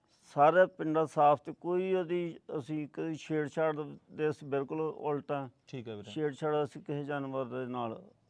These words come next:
Speaker 2: ਨਹੀਂ ਕਰੀ।
Speaker 1: ਕੋਈ ਨਹੀਂ। ਹਾਂਜੀ।
Speaker 2: ਠੀਕ, ਠੀਕ ਆ ਬਾਈ। ਚਲੋ ਉਹੀ ਗੱਲ ਆ ਬਾਈ, ਜਿਵੇਂ ਤੁਸ-, ਤੁਹਾਡੀ ਜਿਹੜੀ ਦੇਖ ਪਰਖ ਆ, ਹਨਾ, ਕਿਸੇ ਚ-, ਚੰਗਾ ਸੱਜਣ ਹੁੰਦਾ ਭਾਲ ਚ ਕਿਸੇ ਚੰਗੇ ਜਾਨਵਰ ਦੀ ਚ,
Speaker 1: ਹਾਂਜੀ,
Speaker 2: ਹਨਾ, ਉਹ
Speaker 1: ਹਾਂਜੀ।
Speaker 2: ਬੰਦੇ ਦੀ ਭਾਲ ਮੁੱਕ ਜਾਂਦੀ ਆ ਉੱਥੇ ਆ ਕੇ ਬਾਈ।
Speaker 1: ਹਾਂਜੀ।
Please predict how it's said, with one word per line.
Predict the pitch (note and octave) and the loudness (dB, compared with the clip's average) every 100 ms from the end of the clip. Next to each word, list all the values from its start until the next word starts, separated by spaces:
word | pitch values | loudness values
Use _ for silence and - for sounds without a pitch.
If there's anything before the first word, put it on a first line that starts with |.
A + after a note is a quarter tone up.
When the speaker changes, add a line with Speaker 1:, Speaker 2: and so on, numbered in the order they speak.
| _ - | _ -20
Speaker 2:
ਨਹੀਂ | A#2 A2 G#2+ | -14 -14 -14
ਕਰੀ। | G2+ | -12
Speaker 1:
ਕੋਈ | C3 A2+ G2 | -8 -6 -8
ਨਹੀਂ। | - A2+ G2 - _ A#2 | -12 -12 -14 -16 _ -16
ਹਾਂਜੀ। | A2 | -14
Speaker 2:
ਠੀਕ, | A2+ - _ | -14 -16 _
ਠੀਕ | A#2 G2+ | -16 -14
ਆ | G2 | -14
ਬਾਈ। | F#2+ G2+ _ _ - | -16 -18 _ _ -10
ਚਲੋ | C#3 D3+ | -6 -4
ਉਹੀ | C#3+ | -4
ਗੱਲ | D3 D3+ | -4 -2
ਆ | C3+ | -2
ਬਾਈ, | C#3+ | -4
ਜਿਵੇਂ | C#3+ C#3+ C#3+ C3 _ - | -8 -10 -12 -14 _ -16
ਤੁਸ-, | B2 - | -14 -6
ਤੁਹਾਡੀ | D#3+ C3 C3 | -6 -4 -8
ਜਿਹੜੀ | C3+ | -8
ਦੇਖ | D3+ C3 A#2+ | -6 -6 -8
ਪਰਖ | A#2+ A#2+ - | -8 -10 -8
ਆ, | A#2 B2 | -8 -8
ਹਨਾ, | C#3+ - _ _ - | -12 -18 _ _ -10
ਕਿਸੇ | B2+ B2+ | -8 -10
ਚ-, | C3+ C3 - | -14 -18 -14
ਚੰਗਾ | C#3 B2+ B2+ | -12 -6 -6
ਸੱਜਣ | A#2+ B2 A#2+ | -6 -8 -10
ਹੁੰਦਾ | A#2+ B2 A#2 | -10 -8 -8
ਭਾਲ | - C#3+ B2 | -6 -6 -6
ਚ | |
ਕਿਸੇ | B2 B2 | -8 -10
ਚੰਗੇ | C#3+ C3+ B2+ | -8 -4 -4
ਜਾਨਵਰ | A#2+ A2+ A2 G2+ | -4 -4 -8 -10
ਦੀ | G#2+ | -6
ਚ, | |
Speaker 1:
ਹਾਂਜੀ, | A#2+ A2+ | -4 -2
Speaker 2:
ਹਨਾ, | E3 | -4
ਉਹ | - _ - | -12 _ -10
Speaker 1:
ਹਾਂਜੀ। | D#3 | -6
Speaker 2:
ਬੰਦੇ | D#3 D3+ | -4 -4
ਦੀ | C#3+ | -6
ਭਾਲ | C#3 D#3+ C#3 | -2 -2 -2
ਮੁੱਕ | A#2 - | -4 -10
ਜਾਂਦੀ | G2 F2 F#2+ | -14 -12 -12
ਆ | |
ਉੱਥੇ | G#2 - F#2 | -12 -12 -12
ਆ | |
ਕੇ | E2+ E2+ | -12 -14
ਬਾਈ। | E2+ | -8
Speaker 1:
ਹਾਂਜੀ। | A#2 A2+ G2+ | -4 -4 -6